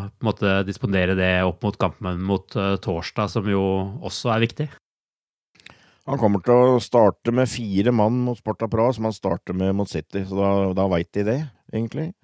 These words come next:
Speaker 1: <laughs> Hvilke
Speaker 2: Men,
Speaker 1: fire er
Speaker 2: eh,
Speaker 1: det da?
Speaker 2: <laughs> Keller i mål,
Speaker 1: Mm.
Speaker 2: og så kommer han til å ha en seniorspiller i hver lagdel. Det er mitt råtips. Personlig tror jeg at han spiller med Van Dijk,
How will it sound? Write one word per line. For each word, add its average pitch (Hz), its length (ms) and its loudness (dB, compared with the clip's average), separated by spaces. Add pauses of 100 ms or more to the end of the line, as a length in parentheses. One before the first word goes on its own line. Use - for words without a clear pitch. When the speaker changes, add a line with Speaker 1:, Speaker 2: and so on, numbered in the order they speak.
(220)
Speaker 1:
<laughs> - 20 -12 (1040)
Hvilke 104 240 2
Speaker 2:
Men, 107 80 4
Speaker 1:
fire 110 220 6
er - 20 2
Speaker 2:
eh, 107 80 2
Speaker 1:
det - 80 2
da? 139 1200 0
Speaker 2:
<laughs> - 720 -20
Keller 127 460 4
i 143 80 4
mål, 185 420 4 (440)
Speaker 1:
Mm. 113 220 -2 (180)
Speaker 2:
og 117 80 0
så 131 240 2
kommer 113 240 2
han 107 80 0
til 120 140 4
å 113 80 6
ha 123 40 6 (220)
en 120 80 2
seniorspiller 107 1040 2 (100)
i 110 160 0
hver 98 320 4
lagdel. 90 540 2 (580)
Det 101 160 -8
er 101 160 -2
mitt 101 160 -6
råtips. - 680 -10 (180)
Personlig 135 400 4
tror 123 160 4
jeg 120 140 6
at 127 80 2
han 127 100 2
spiller 107 320 2
med 110 160 2
Van 110 160 2
Dijk, 110 460 2